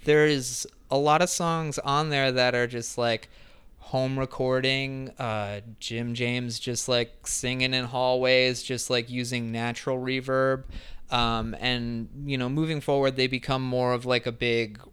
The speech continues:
rock band. And this is kinda when they're starting to veer into that territory. And, you know, they've got three really great tracks on here. And then the Songs Ohio song, the one Songs Ohio song on the release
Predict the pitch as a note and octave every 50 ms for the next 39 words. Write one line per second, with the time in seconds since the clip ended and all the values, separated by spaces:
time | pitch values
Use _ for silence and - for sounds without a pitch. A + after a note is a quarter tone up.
0 | - - A#2+ A#2+ A#2+ A#2+ B2+ - - - - A#2 A2+ G#2+ G#2+ G#2+ G#2+ A2 A2+ B2+
1 | C3+ C#3+ C#3+ - E3 C#3+ - - - D3 C#3+ C#3 C3+ C3+ C3+ C3+ C3 B2 A#2+ -
2 | - D3 C3+ C3 C3 C3 C3 B2+ - - C#3+ C3 A#2+ B2+ B2+ C3 C3+ - - C#3
3 | C3+ C#3 D#3+ E3+ E3+ E3 D3+ C#3+ C#3+ C#3+ C#3+ C3 - D3 C3 C3+ C3 B2+ B2 -
4 | - - C3 B2+ C3 C3 B2+ - C3 B2+ B2+ B2+ B2+ B2 A#2+ - - - - -
5 | - - - - - C#3 C3 B2+ B2+ B2 B2 B2 B2 A#2+ B2 B2 B2 - - C#3
6 | C3 B2+ B2 A#2+ B2 B2+ B2+ - C3+ B2+ B2 A#2+ - - - C#3+ C#3+ C#3+ C#3 C#3+
7 | C3+ C3+ B2+ - - - C3 C3 B2+ B2+ B2 B2 - - - - - - - C#3
8 | B2+ B2 B2 - - - C3+ B2+ A#2+ A#2 A#2+ C3 B2+ B2 B2 B2 - - B2+ B2
9 | B2 B2 B2 A#2+ A#2+ A#2+ A#2+ A#2+ A#2 - - - B2+ B2 B2 A#2+ B2 A2+ A2+ A#2+
10 | A#2 A#2 A#2+ A#2 A#2 A2 A2 - - - - - - C3 A#2 A2+ A2 A2 A2 A2
11 | A2 - A#2 A2+ B2+ C3+ C#3+ C#3 C#3 - - C3+ B2 B2+ A#2 B2+ A#2 B2 A#2+ A#2
12 | A#2 A2 - B2 A2+ A2+ A2 A2+ A2 G#2+ A2+ A2+ A#2 A2+ A2+ A2 - -